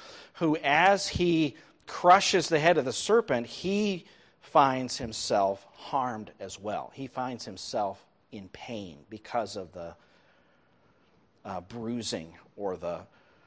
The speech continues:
snapping at the heel and the resulting pain inflicted from the serpent. So there's hostility.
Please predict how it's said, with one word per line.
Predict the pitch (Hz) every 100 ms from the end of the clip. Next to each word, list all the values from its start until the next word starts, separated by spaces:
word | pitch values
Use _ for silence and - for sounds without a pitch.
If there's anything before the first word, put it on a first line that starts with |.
| -
snapping | - - 143 143 143 143 127 110 90 -
at | 117 117
the |
heel | 107 - 156 147 104 71 - _ _ _ _ _ _ _ _ _ -
and | 110 101
the | 101
resulting | 104 127 127 120 104 95 -
pain | - 147 139 123
inflicted | 101 95 - 113 - 92
from | - 117 98
the | 87
serpent. | - - 98 - - - - _ _ _ _ _ _ _ _ _ _ _ _ _ _ -
So | 151
there's | 139 143
hostility. | - 131 - 190 165 117 127